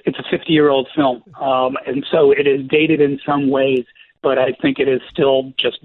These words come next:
um, there's so much energy. There's so much energy just bursting to get out,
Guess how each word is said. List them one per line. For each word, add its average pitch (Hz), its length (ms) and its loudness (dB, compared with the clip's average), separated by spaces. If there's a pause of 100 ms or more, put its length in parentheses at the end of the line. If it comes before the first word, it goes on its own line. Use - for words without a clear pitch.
(1000)
um, 135 440 -2 (920)
there's 143 180 -2 (120)
so 180 120 2
much 143 240 0
energy. 123 500 -2 (160)
There's 143 240 -2 (120)
so 160 160 2
much 147 200 0
energy 131 320 -4
just 127 140 -4 (540)
bursting 151 400 -2
to 139 60 -4
get 127 200 -10
out, 123 220 -4